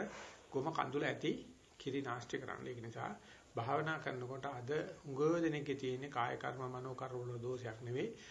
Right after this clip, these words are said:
වචී කර්මෙමයි. සෝ, සීයට ගා-, ගාණක් කියනවනම් අසූවක් අනූවක්ම වචී කර්මයි ප්‍රශ්න තියෙන්නේ. ඒ වචී කර්ම පස්සට යන විතක්ක විචාර කියලායි කියන්නේ. ඒ විතක්කේ තමයි අන්තිමට භාවනා කරනකොට විතක්ක වෙන්න පටන් ගන්න.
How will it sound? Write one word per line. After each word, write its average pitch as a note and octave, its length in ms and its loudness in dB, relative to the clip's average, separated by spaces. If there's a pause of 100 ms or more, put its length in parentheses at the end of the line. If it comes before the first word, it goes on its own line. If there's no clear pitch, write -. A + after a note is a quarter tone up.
(120)
වචී D3+ 540 -4
කර්මෙමයි. C3 560 2 (1700)
සෝ, C3 240 4 (120)
සීයට C#3 380 4
ගා-, D3 280 12
ගාණක් D3+ 360 10
කියනවනම් C#3+ 300 6
අසූවක් E3 400 6
අනූවක්ම D#3+ 340 6
වචී F3 260 8
කර්මයි C#3+ 280 4
ප්‍රශ්න - 280 -2
තියෙන්නේ. - 280 -8 (340)
ඒ C#3+ 120 10
වචී C3+ 280 8
කර්ම D#3 240 6
පස්සට C3+ 320 2
යන C#3+ 200 4
විතක්ක D3+ 300 2
විචාර C3 340 4
කියලායි A2 320 0
කියන්නේ. C#3 420 6 (300)
ඒ C#3+ 180 8
විතක්කේ D#3+ 500 6
තමයි E3+ 280 6
අන්තිමට D3+ 320 4
භාවනා C#3 340 2
කරනකොට C3+ 280 -2
විතක්ක C#3+ 260 -4
වෙන්න A#2+ 200 -2
පටන් - 260 -4
ගන්න. - 220 -14